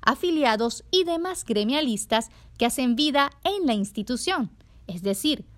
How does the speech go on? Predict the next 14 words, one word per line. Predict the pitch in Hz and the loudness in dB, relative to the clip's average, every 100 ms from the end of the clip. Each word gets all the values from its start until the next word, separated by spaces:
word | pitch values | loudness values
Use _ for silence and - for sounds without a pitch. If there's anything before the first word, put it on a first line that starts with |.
| - | -10
una | - 359 330 | -4 0 2
jornada | 262 233 247 254 254 247 | 2 2 2 2 2 0
que | 220 | 0
habría | 202 233 226 | 2 2 0
sido | - 233 220 214 | 0 2 2 0
planificada | - 214 359 370 - 339 254 226 220 214 | 0 0 0 -4 -4 0 2 2 2 0
previamente | - 269 226 214 247 208 - 214 - - - | 2 2 4 0 2 0 0 -4 -4 -20 -8
por | - 165 | -6 -4
las | 160 - | -6 4
cámaras | 285 269 262 262 - - - | 4 6 2 0 -2 -12 -4
y | - 370 | 0 2
sus | 359 330 | 0 -4
respectivos | 254 240 - 190 - 320 320 330 - | 0 -2 0 -6 -2 0 2 0 0
afiliados. | 196 - 254 233 185 170 175 - | -2 0 0 2 2 0 -6 -10